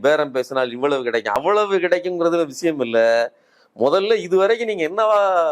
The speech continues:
இந்த கட்சியை அமைத்து கொண்டு வந்திருக்கிறீங்க? இந்த ஓட்டுகளை கொண்டு போய் அடுத்தவர்களுக்கு போடவே முடியாது. வேறு நபர்களோடு கூட்டணி வைக்கிற அளவுல நீங்க வந்து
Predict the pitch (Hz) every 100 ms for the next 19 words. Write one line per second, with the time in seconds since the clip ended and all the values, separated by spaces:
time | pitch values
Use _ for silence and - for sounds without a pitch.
0 | 120 123 _ _ 143 143 147 - 196 160
1 | 143 202 196 143 170 185 170 143 113 113
2 | 104 90 98 _ _ _ _ _ _ _
3 | 147 208 214 196 180 165 196 233 240 220
4 | 165 180 180 208 165 175 - 233 202 220
5 | 214 214 233 247 226 196 139 92 _ _
6 | _ _ _ _ 113 127 190 202 208 226
7 | 240 247 240 - 247 247 247 233 226 202
8 | 185 185 214 220 226 208 196 185 202